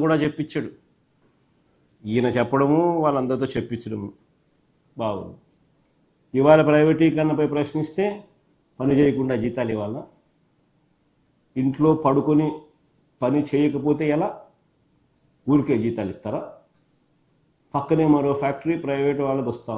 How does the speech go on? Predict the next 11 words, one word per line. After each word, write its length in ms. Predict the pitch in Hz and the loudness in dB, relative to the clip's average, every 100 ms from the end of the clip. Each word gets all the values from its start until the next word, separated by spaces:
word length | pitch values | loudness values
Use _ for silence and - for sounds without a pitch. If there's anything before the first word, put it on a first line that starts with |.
| 98 | -10
ఉంది, 160 | 90 - _ _ _ _ _ _ _ | -12 -20 _ _ _ _ _ _ _
వాళ్ళు 280 | 104 120 135 127 | -2 2 2 4
లాభాల్లోకి 680 | 127 143 151 156 151 151 151 175 120 | 4 4 4 4 4 2 2 -2 0
వెళ్తారు 400 | 117 127 104 - - _ _ _ _ _ _ _ _ _ _ _ _ _ _ - | -2 -2 -4 -8 -16 _ _ _ _ _ _ _ _ _ _ _ _ _ _ 0
అని 160 | 143 147 | 2 2
చెప్తూ 340 | 147 - - 170 160 - - _ 127 | 0 -2 2 2 2 -4 -20 _ -2
తమాషాలు 480 | 127 143 139 135 117 | 0 0 0 -2 -2
చేయొద్దు. 360 | 120 107 85 - _ _ _ _ _ _ - | -2 -4 -6 -16 _ _ _ _ _ _ -2
పీడీ 240 | 143 156 160 | 4 6 6
యాక్టులు 360 | 151 147 143 135 | 4 0 -2 -2
పెట్టి 160 | 143 | -2